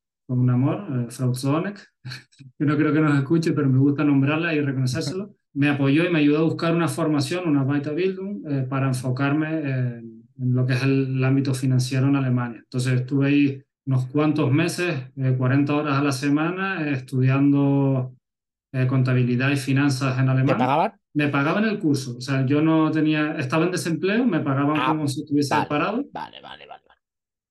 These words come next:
Speaker 1: O sea, me dejó quedarme parado. En vez de buscarme trabajo en otra fábrica y decir, "Sigue produciendo, muchachos", encontraron este, esta formación, me pagaron la formación y tenía ingresos de, de desempleo. Y una vez que terminé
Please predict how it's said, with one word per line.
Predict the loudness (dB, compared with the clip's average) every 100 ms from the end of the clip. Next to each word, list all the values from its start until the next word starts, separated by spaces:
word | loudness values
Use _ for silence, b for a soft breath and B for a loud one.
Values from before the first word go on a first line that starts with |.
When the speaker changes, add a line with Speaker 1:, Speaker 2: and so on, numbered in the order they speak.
| -4
Speaker 1:
O |
sea, | 0
me | 2
dejó | 2 0 0
quedarme | 0 2 2 0
parado. | 0 0 0 2
En | 2
vez | 2
de | 0
buscarme | 0 -2 0
trabajo | 0 0 0
en | 2
otra | 0 -2
fábrica | -4 -4 -2 -2
y | -2
decir, | 0 -2
"Sigue | -2 -4 -2
produciendo, | -4 -2 0 2
muchachos", | 2 -2 -6 -10 -16 _ _ _
encontraron | -2 2 2 2 0 2
este, | 0 0 0 0 0
esta | -2 -4
formación, | -4 -2 -2 -2 -2
me | 0
pagaron | 0 0 -2
la |
formación | -2 -2 -2 -2 -4 -2
y | -2
tenía | 0 2 2
ingresos | 2 2 0 0 -4 -4
de, | -4 -6 -10 -16 -20
de | -12 -10
desempleo. | -8 -8 -8 -8 -14 _ _ _ _ _ _ _
Y | -2
una | 0
vez | 0 0
que | 0
terminé | 2 2 2 2 2 2 0 -4